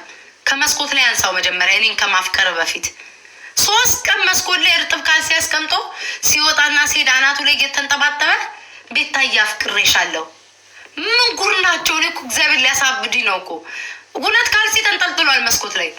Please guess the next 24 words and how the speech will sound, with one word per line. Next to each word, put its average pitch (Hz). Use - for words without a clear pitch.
ሶስት 453
ቀን 320
ፀሐይ 285
ላይ 277
አውጥተህ 233
እንኳን 226
ምን 311
አለ 277
ከመስኮት 262
ጀርባ 233
ፀሐይ 233
ላይ 226
አውጥተህ 220
እንኳን 208
ብታሰጣው፣ -
ብታሰጣው 381
እኔን 302
ከማፍቀር 247
በፊት። 190
ቂጠ -
መላጣ፣ 349
ቂጠ 302
ዘንባጣ። 359
ከዛ 285